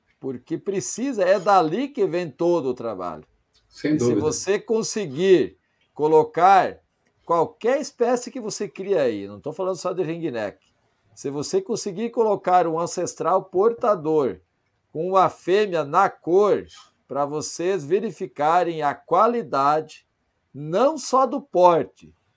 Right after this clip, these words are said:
Speaker 1: mas a cor, a tonalidade, é outra ave. Por isso, a importância do trabalho de um criador. Laerte é criador,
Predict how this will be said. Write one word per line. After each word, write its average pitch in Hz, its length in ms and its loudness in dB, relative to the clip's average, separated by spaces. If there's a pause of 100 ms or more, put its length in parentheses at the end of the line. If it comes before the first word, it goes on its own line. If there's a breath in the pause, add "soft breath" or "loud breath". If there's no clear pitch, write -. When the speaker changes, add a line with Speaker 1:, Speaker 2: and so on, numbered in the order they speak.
(160)
Speaker 1:
mas 156 300 0
a 196 120 4
cor, 185 600 4 (540)
a 107 80 -12
tonalidade, 165 1300 0 (440)
é 160 300 -4
outra 160 640 2
ave. 78 140 -20 (680)
Por 104 140 -18
isso, 143 420 -14 (420)
a 123 120 -8
importância 139 880 -8 (960)
do 127 180 -8
trabalho 127 600 0
de 113 80 -10
um 120 100 -6
criador. 117 460 -6
Laerte 170 580 4
é 196 80 -4
criador, 185 720 -4